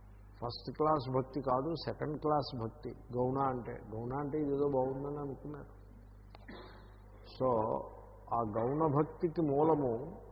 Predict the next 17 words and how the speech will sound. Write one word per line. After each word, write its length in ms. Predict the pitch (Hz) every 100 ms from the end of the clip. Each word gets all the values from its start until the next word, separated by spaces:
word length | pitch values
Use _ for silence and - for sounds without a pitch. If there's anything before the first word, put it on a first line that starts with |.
| -
విశ్వాసము. 1120 | 135 143 135 - 131 120 113 - 107 101 110 107 - - - - - -
ఈ 80 | 131
పూజ 220 | 123 147 135 156
చేస్తే 260 | 135 165
ఆ 80 | 156
కోరిక 440 | 131 139 135 135
తీరుతుంది, 640 | 127 127 107 117 101 104 104 - - - - - - - - - -
ఈ 440 | 139 143 147 143
మొక్కు, 600 | 135 135 123 160 151 147 127 -
ఈ 120 | 147
మొక్కుబడి, 1700 | 143 127 - 165 160 151 151 147 143 139 139 131 135 143 135 131 123 - - 131
ఈ 60 |
మొక్కు 320 | 135 131 -
మొక్కితే 640 | 156 143 - 151 170 185 214 - - - - - -
ఆ 80 | 131
ఫలం 440 | 127 123 131 135 127
లభిస్తుంది. 800 | 107 117 - - 110 104 107